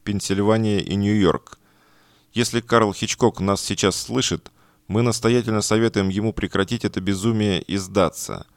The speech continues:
Но я должен снова повторить, что мы имеем дело с вооруженным, обученным, крайне опасным человеком,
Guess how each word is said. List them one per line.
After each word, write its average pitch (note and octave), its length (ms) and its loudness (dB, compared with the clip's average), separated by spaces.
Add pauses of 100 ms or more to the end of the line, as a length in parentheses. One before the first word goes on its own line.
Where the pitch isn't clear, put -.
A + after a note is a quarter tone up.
(500)
Но F2 60 -2
я A#2 140 4
должен A#2+ 340 4
снова A#2+ 320 2
повторить, G#2+ 540 0
что - 180 -6
мы G#2+ 140 0
имеем G#2+ 260 0
дело G#2+ 220 2
с - 120 -6
вооруженным, G#2+ 720 2
обученным, F#2 720 0
крайне A2 440 0
опасным G#2+ 420 0
человеком, F2+ 680 0